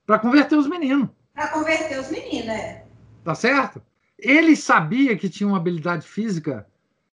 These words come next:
Speaker 1: é, superior. Não era normal a atividade, a habilidade física dele. Desde criança ele era assim. Então, assim, ele usava de tudo para a maior glória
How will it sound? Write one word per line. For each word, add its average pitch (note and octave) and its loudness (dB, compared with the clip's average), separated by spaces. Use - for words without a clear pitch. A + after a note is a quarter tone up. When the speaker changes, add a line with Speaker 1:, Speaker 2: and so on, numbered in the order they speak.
Speaker 1:
é, F3 0
superior. A3 4
Não F3+ 2
era A#3 2
normal C3+ -4
a - -12
atividade, B2+ -12
a C#3+ -2
habilidade D3+ 0
física D3+ -2
dele. B2 0
Desde B3 4
criança C4+ 4
ele D3 -2
era C#3 -4
assim. G#2 -12
Então, A3 0
assim, A3 0
ele G#3+ 2
usava C4 4
de D4 2
tudo G3 0
para A3 8
a C4 4
maior G#3+ 0
glória A3+ 0